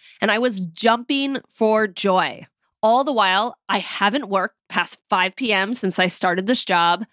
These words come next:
aside from travel, and I have made a good enough impression to get that call out. Oh my gosh, I didn't know it was possible." And there's so many, like,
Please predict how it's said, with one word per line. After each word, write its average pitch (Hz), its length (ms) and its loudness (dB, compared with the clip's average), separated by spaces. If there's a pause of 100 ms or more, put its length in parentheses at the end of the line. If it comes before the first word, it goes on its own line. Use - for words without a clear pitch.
(200)
aside 175 340 0
from 277 140 -2
travel, 208 500 0 (240)
and 202 140 0
I 202 100 2
have 202 180 0
made 202 380 2
a 208 80 4
good 240 240 0
enough 269 240 0
impression 233 600 -4
to 190 100 -6
get 208 320 0
that 214 260 0
call 208 300 0
out. 160 240 0
Oh 233 140 2
my 262 160 -2
gosh, 202 520 0
I 190 120 -2 (100)
didn't 202 280 2
know 180 600 2 (140)
it 208 120 -2
was 226 160 0
possible." - 760 -6 (280)
And 214 120 -2
there's 220 160 2
so 269 160 0
many, 254 200 0
like, 190 300 -2